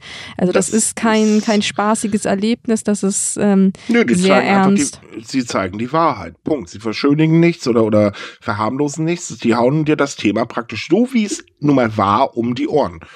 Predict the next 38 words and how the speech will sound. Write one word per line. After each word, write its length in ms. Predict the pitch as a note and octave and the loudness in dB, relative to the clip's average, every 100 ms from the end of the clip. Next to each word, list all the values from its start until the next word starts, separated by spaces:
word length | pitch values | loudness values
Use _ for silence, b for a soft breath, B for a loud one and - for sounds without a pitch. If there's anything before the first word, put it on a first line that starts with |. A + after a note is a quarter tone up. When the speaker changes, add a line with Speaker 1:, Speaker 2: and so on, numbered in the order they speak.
| B | B
Speaker 1:
Genau. 320 | G#3+ F3+ C#3+ B2 | -2 -2 -2 0
Speaker 2:
Und 340 | C3+ C#3 - C3+ | 0 -2 -8 -6
das 220 | D3 C#3+ | -4 -4
ist 100 | D3+ | -4
gerade 160 | C#3 C#3 | -4 -2
für 120 | B2+ | -4
Erwachsene, 440 | A2 - - B2+ | -4 -6 -4 -2
glaub 240 | A2+ A#2 B2 | 2 2 2
ich, 100 | A#2+ | 0
mittlerweile 360 | B2 A2 B2+ | -2 0 0
auch 80 | G#2 | 0
ganz 160 | A#2 B2 | 0 -2
schön 120 | A2 | -2
wichtig, 280 | D3 A2 A2 | 0 0 0
damit 220 | A2+ A2+ | 0 0
die 60 | G#2 | -4
endlich 160 | - | -2
mal 80 | A2 | -2
den 60 | - | -2
Kopf 160 | C#3+ | -4
gewaschen 320 | - E2+ - | -6 -6 -6
bekommen, 320 | E2+ E2 G2 A#2+ | -6 -4 -2 2
weil 260 | F#2+ G2+ F2+ | 2 0 -2
einige 260 | A2+ A#2+ | -2 -2
sind 140 | A2 A#2 | -2 -2
ja 80 | |
anscheinend 260 | G2+ A#2 G#2 | -2 -2 -4
wirklich 220 | A#2+ G#2+ | -6 -8
ziemlich 260 | - C3+ - | -2 -2 -2
kriegsgeil 480 | - F2 - D2+ D2+ | -8 -10 -6 -2 2
momentan. 540 | D#2 D#2 D#2+ D#2+ A#2 B B B B B _ A2 | 2 0 0 -2 -4 B B B B B _ -2
Aber 480 | A2+ A#2 A#2 A#2 G#2+ | 0 2 2 0 0
nee, 160 | B2+ | 0
man 160 | G2+ A2 | 0 0
denkt 180 | B2 E2+ | -2 -4
auch 80 | A2 | -10
darüber 260 | A2 A2+ | -8 -4
nach, 340 | A2+ A#2+ A2+ | -2 -2 -4